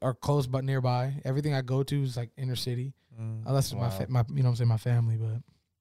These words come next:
Speaker 2: Yeah,
Speaker 3: But
Speaker 2: no, it's
Speaker 3: five,
Speaker 2: expensive.
Speaker 3: five thirty-five a gallon for
Speaker 1: Mm.
Speaker 3: premium.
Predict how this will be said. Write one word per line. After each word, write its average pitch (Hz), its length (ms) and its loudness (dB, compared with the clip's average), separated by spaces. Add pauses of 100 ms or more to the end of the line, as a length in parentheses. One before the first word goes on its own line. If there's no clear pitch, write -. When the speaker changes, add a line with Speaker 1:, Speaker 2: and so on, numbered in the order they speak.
(680)
Speaker 2:
Yeah, 113 380 -4
Speaker 3:
But 110 200 0
Speaker 2:
no, 104 200 -2
it's 107 100 -10
Speaker 3:
five, 131 220 4
Speaker 2:
expensive. - 160 -10
Speaker 3:
five 160 300 4
thirty-five 127 640 0
a 104 40 -6
gallon 98 540 -6 (260)
for 196 100 -14
Speaker 1:
Mm. 143 120 2
Speaker 3:
premium. 107 460 0